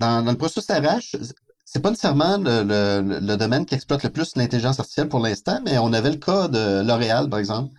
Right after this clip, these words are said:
euh, qui, eux, avaient, euh, quelque chose qui était impossible à faire. C'est-à-dire qu'il y avait un plafond de verre, là, où euh, il y avait, il recevait, je crois, euh, oui, c'est ça, il recevait un million,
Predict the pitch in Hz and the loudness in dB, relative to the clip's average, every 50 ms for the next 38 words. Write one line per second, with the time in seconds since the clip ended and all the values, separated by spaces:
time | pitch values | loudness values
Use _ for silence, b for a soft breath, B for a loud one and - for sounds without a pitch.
0 | b b b b b b b b b b b - 95 95 95 95 92 95 95 95 | b b b b b b b b b b b -4 -2 -2 0 0 0 0 0 0
1 | 95 92 90 90 87 - - - 98 - 131 139 160 196 208 - - 101 98 98 | 0 0 0 -2 -6 -6 -8 -10 -8 -2 -2 0 0 0 0 0 0 0 0 0
2 | 107 120 127 147 165 180 185 180 131 110 107 101 104 123 110 - 175 180 - 165 | 0 0 2 2 2 0 0 0 0 0 -2 -2 -2 -2 -2 0 -2 -2 0 0
3 | 143 143 139 131 131 143 135 - 180 143 123 107 - 104 87 85 - - 104 120 | 0 2 0 0 0 0 0 0 0 0 0 0 0 -2 -4 -2 -4 -4 -2 -2
4 | 123 127 123 117 131 131 127 127 120 113 107 107 107 101 101 101 - 123 123 - | 0 0 0 2 4 4 4 4 2 2 0 0 0 -2 -2 -2 -2 -2 0 2
5 | 156 147 135 104 107 113 123 147 151 139 139 131 123 117 123 135 151 151 139 B | 2 2 2 2 2 2 2 2 2 2 2 2 2 2 2 0 0 -2 -4 B
6 | B B B B B B B B - 101 101 95 98 98 92 95 95 95 92 95 | B B B B B B B B -2 0 2 2 4 4 4 2 2 2 2 0
7 | 95 107 78 - - - - 120 107 101 113 123 131 135 139 135 117 101 101 - | 0 -2 -2 -4 -4 -2 -2 0 0 2 2 2 4 4 2 2 0 -2 -6 -8
8 | - - 110 117 123 127 135 135 131 123 95 98 98 98 95 95 95 98 120 117 | -6 -2 0 2 2 2 2 2 2 2 0 0 0 0 0 0 0 0 0 -2
9 | - - - 113 98 - - 135 147 151 143 147 160 175 185 175 151 147 147 151 | -2 -2 -2 -2 -2 0 0 0 0 2 2 2 2 4 2 2 4 4 4 4
10 | 156 165 175 175 | 2 0 -2 -6